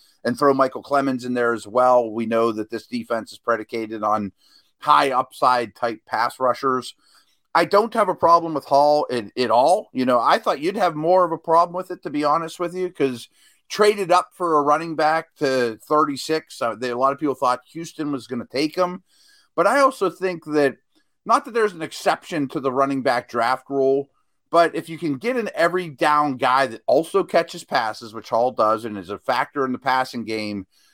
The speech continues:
for a quarterback that needs every bit of help he possibly can, I think that pushes me more towards adding a running back,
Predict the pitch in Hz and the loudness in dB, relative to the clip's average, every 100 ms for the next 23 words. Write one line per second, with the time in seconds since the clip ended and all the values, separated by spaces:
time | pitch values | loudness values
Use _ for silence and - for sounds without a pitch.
0 | _ _ 180 170 135 - 202 196 165 170 | _ _ 4 4 4 0 2 2 2 2
1 | 160 156 131 143 131 - 156 175 170 165 | 0 -4 -4 -6 -6 -2 -2 0 -2 -2
2 | 143 143 - 127 127 127 - 123 117 - | 2 0 0 -4 -2 -2 -6 -10 -8 -4
3 | 123 143 156 156 _ _ _ _ 147 160 | -2 -2 -4 -8 _ _ _ _ 0 0
4 | 185 156 156 151 143 - - _ _ _ | -2 -6 0 0 0 -4 -20 _ _ _
5 | _ _ _ _ - 220 220 170 156 160 | _ _ _ _ 2 2 0 -10 -8 -10
6 | 139 147 151 151 143 143 127 117 104 _ | -8 -2 4 4 2 0 0 -2 -10 _
7 | _ 135 139 135 127 120 123 127 117 120 | _ 0 0 0 -2 0 0 0 -2 -2
8 | 113 107 | 0 -4